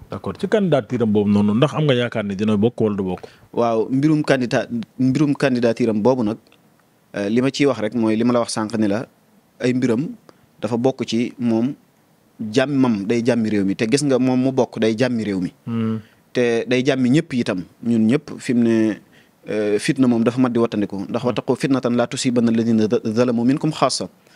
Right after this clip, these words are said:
Speaker 2: Alxuraan dafa wax ni fitna wattandiku leen ko, ndax bu yewwoo ku ci yoonam ne ak ku ci yoonam niwut ku ne mën nga cee, euh, jot, jot sa wàll.
Speaker 1: Mhm.
Speaker 2: Moo tax daal li may ñaan kilifa yi nga xam ni ñoo ko sañ a def mooy nañ ko bàyyi mu bokk,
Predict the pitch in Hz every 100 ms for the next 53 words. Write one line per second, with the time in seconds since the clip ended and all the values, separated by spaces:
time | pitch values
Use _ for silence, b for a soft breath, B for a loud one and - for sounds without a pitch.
0 | b 123 135 127 120 139 120 110 - -
1 | B B - - 131 120 135 131 117 110
2 | 104 135 226 - - 113 110 123 131 120
3 | 110 131 - 143 135 131 123 117 - -
4 | 127 131 123 117 110 - 127 135 127 123
5 | 117 110 - 101 107 120 - 117 117 113
6 | 101 90 82 _ 113 98 101 - - 117
7 | 117 110 123 131 127 123 117 110 - 120
8 | 117 117 127 - 120 113 113 113 120 120
9 | 120 110 107 104 - 104 113 113 113 110
10 | 107 107 101 110 -